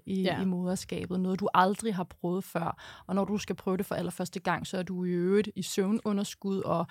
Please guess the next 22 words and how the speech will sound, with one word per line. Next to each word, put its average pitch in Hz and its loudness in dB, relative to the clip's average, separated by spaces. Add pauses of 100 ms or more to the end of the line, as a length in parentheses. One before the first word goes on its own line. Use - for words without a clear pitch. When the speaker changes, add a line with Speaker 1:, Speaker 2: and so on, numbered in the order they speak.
(240)
Speaker 1:
dine 196 4
hormoner 202 4
går, 180 0
øh, - -4 (240)
amok, 185 4
og 180 0
du 190 0
har 180 2
lige 196 4
født 254 2
et 175 -2
barn, 180 6
så 196 2
du 180 0
er 180 6
også 202 4 (920)
for - 8
manges 190 6
vedkommende 190 4
i 185 0
hvert 180 2
fald, 196 0